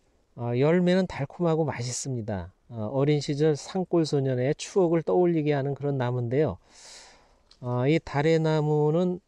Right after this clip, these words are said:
뿌리와 열매, 줄기, 잎에 모두 약성이 있지만 한방에서는 주로 사용하는 부위가, 아, 뿌리와 잎, 그리고 열매입니다.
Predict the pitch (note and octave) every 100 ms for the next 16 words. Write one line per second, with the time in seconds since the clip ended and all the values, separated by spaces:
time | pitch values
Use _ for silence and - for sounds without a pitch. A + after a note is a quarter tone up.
0 | _ _ _ _ _ - A#3 G3 F3+ C3
1 | A#2+ C#3+ C#3+ A#2+ E2 - - D3+ D3+ D#3
2 | C#3+ C3 C3+ C3 E3+ B2+ D3+ D#3 F3 A2+
3 | - - D#3+ D#3+ C3+ - C#3 D#3 F2 -
4 | C3 C#3+ C#3+ C#3 C3 A#2+ B2 B2+ D3+ C#3
5 | D3 D3 - F#3 E3 D3+ C#3 C3 B2 B2
6 | D3+ F2+ - _ - G#2 G2+ - G3+ F#3
7 | D#3+ B2 C3+ A#2+ _ - C3+ D3 A2+ B2+
8 | D#3 D3+ C3 A#2 G2+ F2